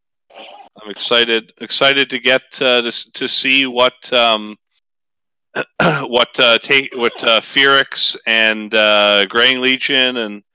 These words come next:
and those guys have, uh, planned for another fun year at Adepticon.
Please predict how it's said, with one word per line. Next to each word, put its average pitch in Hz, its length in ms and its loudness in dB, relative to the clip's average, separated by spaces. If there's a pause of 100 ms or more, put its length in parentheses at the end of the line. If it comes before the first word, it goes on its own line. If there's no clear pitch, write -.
(500)
and 110 280 -8
those 107 240 -2
guys 110 400 0
have, 107 420 0
uh, 104 280 2
planned 110 440 -4
for 104 600 -2 (680)
another 107 280 -2
fun 110 240 -2
year 107 180 0
at 104 60 0
Adepticon. 101 680 -4